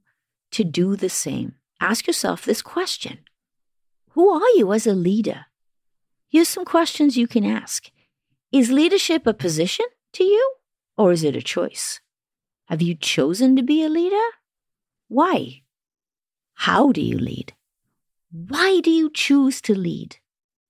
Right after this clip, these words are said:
Do you feel the need to control people or inspire them with conviction?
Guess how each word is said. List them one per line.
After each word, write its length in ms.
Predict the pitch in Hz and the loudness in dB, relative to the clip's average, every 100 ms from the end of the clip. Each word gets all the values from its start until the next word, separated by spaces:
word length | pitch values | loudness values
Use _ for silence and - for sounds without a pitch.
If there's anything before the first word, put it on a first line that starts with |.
| _ _ _ | _ _ _
Do 100 | 180 | 0
you 200 | 196 226 | 2 4
feel 360 | 247 - 233 226 | 2 2 4 4
the 140 | 202 | 2
need 320 | 180 160 180 - | 0 2 0 -2
to 120 | 170 | -6
control 500 | - 165 - 156 196 | -6 -4 0 0 0
people 500 | - 294 - 381 403 _ _ _ _ - | -2 -4 -4 -6 -6 _ _ _ _ 0
or 200 | 202 185 | 2 2
inspire 760 | 160 147 - - 147 147 147 | 0 -4 -8 -4 -2 0 0
them 300 | 143 139 139 | -2 -2 -2
with 260 | 139 135 - | -4 -6 -8
conviction? 840 | - 127 131 135 131 - - 135 | -4 -2 -2 -6 -8 -10 -10 -16